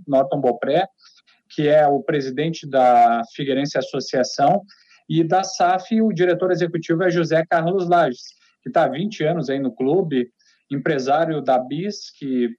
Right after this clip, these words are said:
tá atuando nesse momento sozinho na contratação de jogadores, junto com o atual diretoria. Então, a gente acompanhou tudo isso. E agora a movimentação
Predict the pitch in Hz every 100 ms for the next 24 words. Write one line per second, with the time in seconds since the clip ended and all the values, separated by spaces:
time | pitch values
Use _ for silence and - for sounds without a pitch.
0 | _ _ _ _ - 156 156 156 160 165
1 | 156 160 - 151 147 147 - - 156 -
2 | 139 180 185 123 139 139 131 131 - 139
3 | 131 139 135 123 135 165 143 131 - 139
4 | 131 - - _ - 131 151 135 131 139
5 | 147 185 165 185 165 160 160 165 185 190
6 | 175 156 185 180 _ _ _ _ - 208
7 | 240 202 175 - 139 170 175 143 165 190
8 | 185 175 170 160 143 131 151 175 190